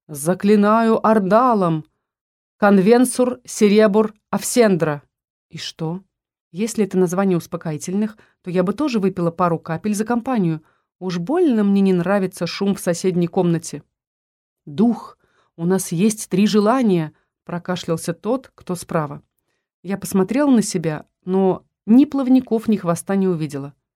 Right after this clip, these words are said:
Странно. Из золота на мне была тоненькая цепочка с кулоном в виде буквы "А", так что на золотую рыбку я явно не тяну. А насчёт трёх желаний, если до свадьбы у моего бывшего мужа было три желания, которые он озвучивал со страстью в голосе,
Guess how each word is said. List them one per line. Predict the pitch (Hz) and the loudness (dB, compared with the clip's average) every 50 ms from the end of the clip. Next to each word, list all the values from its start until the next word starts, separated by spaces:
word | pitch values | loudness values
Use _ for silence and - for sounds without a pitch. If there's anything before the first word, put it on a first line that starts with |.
| _ _ _ _ _ _ _ | _ _ _ _ _ _ _
Странно. | _ _ - 254 262 240 202 170 160 160 165 170 170 _ _ _ _ _ _ | _ _ -12 -8 -6 -4 -4 -4 -4 -4 -6 -8 -10 _ _ _ _ _ _
Из | - 190 190 165 | -8 -8 -6 -6
золота | 151 160 220 277 302 - - 202 | -6 -4 -4 -2 -2 -2 -2 -2
на | 185 175 | 0 0
мне | 170 185 226 220 | 0 0 0 0
была | 226 214 180 | 0 -2 -2
тоненькая | - _ - 254 269 254 214 185 - 175 160 | -4 _ -6 -2 0 0 0 0 -2 -6 -8
цепочка | - - - _ 160 185 - - - 175 | -10 -10 -12 _ -10 -12 -10 -10 -12 -14
с | - | -12
кулоном | - - 156 160 185 208 202 180 | -12 -10 -6 -4 -2 -2 -2 -2
в | 165 | -2
виде | 180 175 175 | -4 -4 -4
буквы | 170 165 180 180 - 180 185 - _ | -4 -6 -8 -8 -6 -6 -6 -6 _
"А", | - 175 170 156 - _ _ _ _ _ _ _ _ _ | -8 -8 -6 -6 -8 _ _ _ _ _ _ _ _ _
так | - 175 170 - | -14 -14 -14 -14
что | - - 170 | -10 -6 -4
на | 175 175 170 170 170 | -2 -2 -2 -2 -2
золотую | 156 170 170 170 165 175 170 160 | -2 -2 -4 -4 -4 -4 -4 -2
рыбку | 160 175 220 254 254 - - 175 | -2 -2 -2 -4 -4 -6 -6 -6
я | 151 151 147 | -4 -4 -6
явно | 143 139 151 170 185 196 185 | -6 -4 -4 -2 0 0 0
не | 170 151 | -2 -2
тяну. | - - 147 143 147 147 156 - _ _ _ _ _ _ _ _ _ _ - | -6 -8 -8 -6 -6 -6 -8 -10 _ _ _ _ _ _ _ _ _ _ -10
А | 190 | -6
насчёт | 180 175 170 170 - - 180 170 _ | -4 -4 -4 -4 -4 -6 -6 -8 _
трёх | - 180 180 170 165 | -6 -6 -4 -4 -4
желаний, | 165 175 170 180 220 254 262 226 185 156 - _ _ _ _ _ _ - | -4 -4 -4 -4 -2 -2 -2 -2 -2 -2 -4 _ _ _ _ _ _ -12
если | 165 185 196 196 196 - 202 190 | -6 -4 -4 -4 -2 -2 -4 -2
до | 180 226 226 | -2 -2 -2
свадьбы | 220 - 190 190 185 170 160 147 160 - - | -2 -4 -2 -2 -2 -2 -2 -4 -8 -8 -6
у | - 185 | -4 -2
моего | 180 180 175 170 175 | -2 0 0 0 -2
бывшего | 160 180 175 - - - 175 175 | -2 -4 -6 -6 -6 -6 -4 -2
мужа | 175 175 175 160 170 | 0 0 -2 -2 -4
было | 160 156 175 170 165 | -4 -4 -4 -4 -4
три | - 262 311 339 | -4 -4 -4 -2
желания, | 294 254 214 185 170 160 156 151 | 0 0 0 0 0 -2 -2 -4
которые | - - 160 - 170 160 156 | -6 -8 -10 -8 -6 -6 -4
он | 151 160 170 | -2 -2 -2
озвучивал | 170 170 170 175 165 - - 160 160 | -2 -2 -4 -6 -6 -8 -8 -10 -10
со | 160 - 180 | -8 -6 -8
страстью | 175 - - 180 165 - - - 170 | -8 -6 -4 -4 -4 -4 -6 -8 -8
в | 160 160 | -8 -6
голосе, | 170 180 170 160 151 151 - - 151 | -4 -2 -2 -2 -4 -6 -10 -12 -16